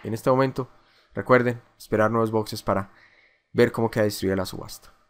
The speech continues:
Interbolsa se mete nuevamente entre boxes en el gráfico semanal. Por aquí rompe boxes a la baja, falla. Y tendríamos de cerrar metidos entre boxes nuevamente. Pues podríamos buscar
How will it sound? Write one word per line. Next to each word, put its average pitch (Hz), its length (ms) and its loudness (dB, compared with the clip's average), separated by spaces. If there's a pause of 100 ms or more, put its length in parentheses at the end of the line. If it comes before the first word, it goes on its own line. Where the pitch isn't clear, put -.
(380)
Interbolsa 147 580 6
se 175 220 4
mete 185 380 8
nuevamente 156 400 4
entre 151 200 2
boxes 127 400 4
en 123 80 -2
el 117 60 -4
gráfico 123 320 0
semanal. 120 760 0
Por 107 100 -10
aquí 107 200 -8
rompe 127 520 0 (380)
boxes 123 340 -4
a 127 60 0
la 113 100 2
baja, 120 260 2
falla. 135 560 4 (640)
Y 113 240 -6 (160)
tendríamos 113 580 -4
de 185 200 10
cerrar 139 400 4
metidos 120 340 -4
entre 113 200 -4
boxes 110 260 -4
nuevamente. 117 460 -4
Pues 104 180 -10
podríamos 107 440 -4
buscar 135 380 -2